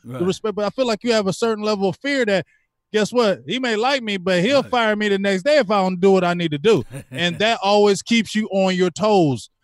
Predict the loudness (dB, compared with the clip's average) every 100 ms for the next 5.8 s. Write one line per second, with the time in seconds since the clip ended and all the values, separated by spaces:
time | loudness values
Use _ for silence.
0 | _ -2 -2 -2 -4 -4 -4 -6 -2 0
1 | 0 0 -2 -6 -12 _ -4 -2 -2 -4
2 | -4 -2 -2 -4 -6 -6 -6 -6 -6 -4
3 | -4 -6 -8 -12 -8 -6 -2 -2 -2 -6
4 | -4 -4 -4 -6 -8 -12 -10 -6 -2 -2
5 | -4 -6 -6 -6 -6 -2 -2 -2